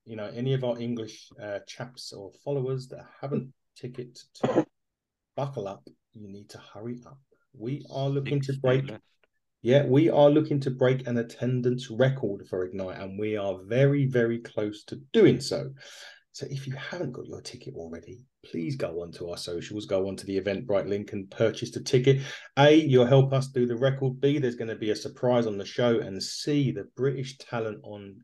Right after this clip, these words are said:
Speaker 1: the show is probably the best that I've seen for many a year. Charles Crowley, Michael Oku, Scotty Rourke, Corey McRae, Smashing Mike,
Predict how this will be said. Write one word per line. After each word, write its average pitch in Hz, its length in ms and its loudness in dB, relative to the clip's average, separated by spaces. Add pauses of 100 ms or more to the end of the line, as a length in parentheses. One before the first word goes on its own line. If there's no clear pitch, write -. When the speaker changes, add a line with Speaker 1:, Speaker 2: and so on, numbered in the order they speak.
(140)
Speaker 1:
the - 80 -18
show 101 380 -8
is 104 240 -14 (100)
probably 143 420 -2
the 123 280 -8
best 131 300 0
that - 100 -8
I've 113 240 -4
seen 107 400 -6 (560)
for 117 100 0
many 123 600 8
a 101 80 2
year. 98 320 -4
Charles 131 400 6
Crowley, 127 360 6
Michael 123 440 0
Oku, 123 280 -2
Scotty 123 460 0
Rourke, 123 440 0
Corey 131 340 2
McRae, 120 560 -2
Smashing 120 600 -6
Mike, 127 520 2